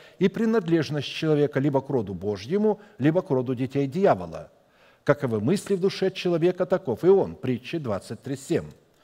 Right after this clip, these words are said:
Худые мысли познаются по праздным словам, когда человек исповедует завет Бога, которого нет в его сердце. Добрые мысли познаются по словам, исходящим из веры сердца.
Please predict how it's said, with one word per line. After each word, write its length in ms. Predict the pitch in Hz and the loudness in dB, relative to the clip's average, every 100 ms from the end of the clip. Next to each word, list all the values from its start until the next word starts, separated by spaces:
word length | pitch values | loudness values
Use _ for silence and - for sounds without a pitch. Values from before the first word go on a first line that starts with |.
| - - - - | -20 -20 -20 -4
Худые 400 | 156 143 175 170 | 2 6 6 6
мысли 520 | 156 143 160 170 165 - _ _ - | 4 2 0 0 -2 -10 _ _ 0
познаются 580 | 147 - 160 180 - 147 | 2 2 2 2 0 0
по 120 | 151 | 2
праздным 420 | - 160 123 156 | 4 2 2 -6
словам, 520 | - 165 135 139 143 - - _ | 0 2 4 2 0 -10 -20 _
когда 300 | 151 135 165 | -2 2 2
человек 480 | - 156 135 165 170 - | 2 0 2 0 -2 -6
исповедует 600 | 156 - 147 160 151 123 | -4 0 0 2 -2 0
завет 360 | 147 147 131 | 0 0 0
Бога, 420 | 101 170 156 160 - | 0 0 0 -2 -2
которого 600 | - 131 151 147 147 147 - | -2 0 2 4 4 2 -4
нет 280 | 107 123 151 - - | -2 0 0 -2 -12
в 60 | 117 | -4
его 440 | 120 120 135 131 - - | -2 2 0 0 -12 -16
сердце. 580 | - 170 - - - 80 _ _ _ _ _ _ - | -2 0 0 -6 -16 -18 _ _ _ _ _ _ -6
Добрые 440 | 104 156 180 214 | 2 4 6 4
мысли 440 | 202 143 - 147 151 | 4 0 -2 -4 -2
познаются 580 | 151 143 156 185 - | 0 0 0 0 0
по 140 | 160 160 | -2 -2
словам, 400 | - 139 160 175 | 0 2 2 2
исходящим 720 | 160 - 147 131 151 - 165 | -8 -2 0 4 2 0 -8
из 260 | 156 139 117 | -4 -4 -2
веры 240 | 151 165 | 0 0
сердца. 640 | - - 156 - - - | 0 2 2 0 -14 -18